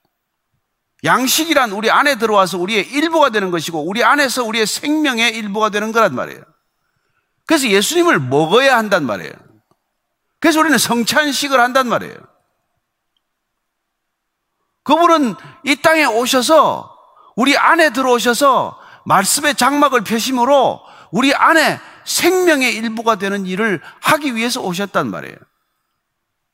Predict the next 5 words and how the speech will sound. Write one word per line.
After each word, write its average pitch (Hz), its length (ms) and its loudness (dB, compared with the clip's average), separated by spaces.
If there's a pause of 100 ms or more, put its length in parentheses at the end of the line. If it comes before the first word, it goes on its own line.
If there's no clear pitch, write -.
(400)
마찬가지로 254 1000 2 (1120)
요셉은 269 760 2
애굽 262 360 -2
땅에 285 340 -2
들어와서 233 960 0